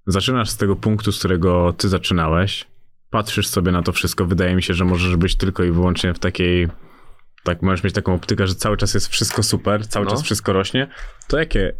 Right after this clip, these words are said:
Speaker 1: i marzenia mogą rosnąć razem z tym? To jakie masz marzenia dzisiaj?
Speaker 2: E, właśnie wydaje mi się, że jestem w momencie, gdzie gdzieś tam te priorytety się zmieniają, nie?
Speaker 1: Mhm.
Speaker 2: Bo ja, a właśnie, jeszcze jedna rzecz chujowa we mnie, która się zmieniła. E, byłem strasznym zazdrośnikiem.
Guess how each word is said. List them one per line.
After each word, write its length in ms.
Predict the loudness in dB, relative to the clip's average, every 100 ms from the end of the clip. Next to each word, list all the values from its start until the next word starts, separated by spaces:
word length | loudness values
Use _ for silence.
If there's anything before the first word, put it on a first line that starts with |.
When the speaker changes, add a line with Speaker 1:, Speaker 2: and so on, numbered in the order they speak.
| 0
Speaker 1:
i 80 | 2
marzenia 340 | 4 2 2
mogą 260 | 2 2 2
rosnąć 340 | 2 0 0
razem 220 | 2 2
z 80 | 0
tym? 260 | 0 0 -2 -2
To 120 | -2
jakie 180 | 2 2
masz 160 | 2
marzenia 340 | 2 4 4 2
dzisiaj? 320 | 2 2 -2 -2 -4
Speaker 2:
E, 60 | 0 2 2 0 -4 -10 -4
właśnie 460 | -2 0 0 0 0
wydaje 320 | 0 0 2
mi 80 | 2
się, 120 | 2
że 100 | 0
jestem 240 | 0 0
w 40 | 2
momencie, 340 | 2 2 0
gdzie 240 | 0 0 0
gdzieś 240 | -2 -2
tam 200 | -2 -2
te 80 | -4
priorytety 520 | -2 0 0 0 -2
się 140 | -2
zmieniają, 460 | 2 2 2 2 -2 0
nie? 180 | 0
Speaker 1:
Mhm. 360 | 0 2 4 2 0
Speaker 2:
Bo 100 | 0
ja, 160 | 0 0
a 220 | 0 0
właśnie, 360 | 0 0 0 -2
jeszcze 180 | 0 2
jedna 200 | 2 0
rzecz 160 | -2
chujowa 320 | 0 0 2
we 120 | 4 4
mnie, 180 | 2 0 -8 -10 -8
która 240 | -2 0
się 120 | 0 2
zmieniła. 440 | 4 4 2 0 -2 -2 0
E, 120 | 2
byłem 240 | 2 2 2
strasznym 500 | 0 -2 -2 2 2
zazdrośnikiem. 760 | 4 2 2 0 -2 -2 -6